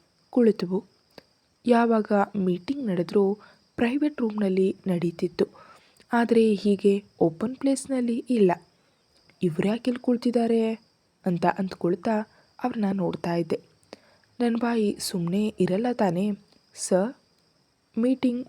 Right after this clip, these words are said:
ಪ್ರೈವೇಟ್ ರೂಮ್‌ನಲ್ಲಿಲ್ವಾ?" ಅಂತ ಕೇಳ್ದೆ. ಅವನು ಮೆನು ಕಾರ್ಡ್‌ನಿಂದ ಕಣ್ಣು ತೆಗೆದು ನನ್ನತ್ತ ನೋಡ್ದ. ಆ ನೋಟಕ್ಕೆ ನಾನು ಹೆದರಿ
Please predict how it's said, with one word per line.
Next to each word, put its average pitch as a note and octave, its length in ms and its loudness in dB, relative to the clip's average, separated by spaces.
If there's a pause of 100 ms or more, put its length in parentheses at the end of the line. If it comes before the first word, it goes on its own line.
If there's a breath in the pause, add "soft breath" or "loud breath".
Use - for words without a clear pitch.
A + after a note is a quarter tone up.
ಪ್ರೈವೇಟ್ F3 440 2
ರೂಮ್‌ನಲ್ಲಿಲ್ವಾ?" C#4+ 640 2 (600)
ಅಂತ F#3 200 -2 (100)
ಕೇಳ್ದೆ. A#3+ 380 2 (800 soft breath)
ಅವನು B3+ 220 0 (140)
ಮೆನು F#3 220 2
ಕಾರ್ಡ್‌ನಿಂದ F3 480 0 (200)
ಕಣ್ಣು F3 260 -2
ತೆಗೆದು E3+ 340 0 (140)
ನನ್ನತ್ತ G#3 480 -4 (220)
ನೋಡ್ದ. A3+ 320 -2 (800 soft breath)
ಆ A#3+ 180 0
ನೋಟಕ್ಕೆ A#3+ 600 -2 (100)
ನಾನು F3+ 300 -2
ಹೆದರಿ G3 440 0